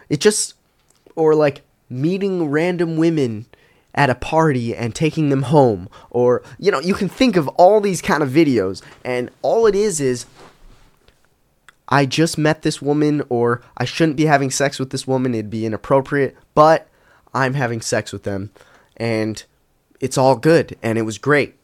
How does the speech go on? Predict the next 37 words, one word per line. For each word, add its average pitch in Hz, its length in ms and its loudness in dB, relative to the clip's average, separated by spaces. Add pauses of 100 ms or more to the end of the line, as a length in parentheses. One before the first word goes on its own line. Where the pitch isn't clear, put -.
and 104 400 -4 (560)
you 143 160 -2
should 151 320 0
too." 196 320 4 (260)
And 110 380 -4
if 135 160 -6
you're 190 220 2
ever 135 240 2
at 117 100 2
a 113 40 -4
party 127 520 0
and 127 80 -2
it's 131 160 -8
late 127 380 -2 (180)
and 120 100 -6
your 113 120 -4
wife 131 340 0
is 156 140 -4
asleep, 180 640 -4 (520)
but, 113 320 2
you 165 120 -2
know, 120 180 2
there's 120 240 -4
this 123 160 -8
one 135 200 0
hot 151 340 -4
girl 127 240 0
that's 123 200 -6
younger 147 480 -2
that's 127 240 -6
kinda, 151 300 -4
like, 165 220 -2
having 160 400 -4
some 170 160 -6
fun 214 260 -4
with 190 160 -2
you, 139 220 0